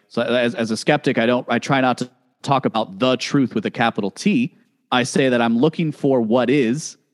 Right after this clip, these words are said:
and what is exists somewhere between expression and understanding. And so I'm, like, calibrated within that frame to try and figure out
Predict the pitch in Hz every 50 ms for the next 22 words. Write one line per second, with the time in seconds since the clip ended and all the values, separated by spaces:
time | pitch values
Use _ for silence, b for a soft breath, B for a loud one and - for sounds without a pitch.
0 | _ _ 123 117 113 110 120 131 123 143 180 175 143 139 131 131 - - 127 120
1 | 120 113 139 139 131 - - - - - - - 190 214 214 147 123 120 120 113
2 | 127 - - 143 127 120 131 - - - - - 117 120 113 - - 160 180 196
3 | - 123 104 95 104 131 135 - 208 208 208 170 - - - _ _ _ _ _
4 | _ _ _ _ _ _ _ _ _ _ _ _ _ _ _ - 123 117 - 135
5 | 127 123 120 117 110 - 151 131 160 156 156 160 151 143 143 135 135 139 143 139
6 | 127 - - 147 139 131 123 135 143 139 - - - 156 156 156 143 131 120 120
7 | - 120 - - 151 139 139 127 117 - - 135 127 123 117 117 113 110 107 101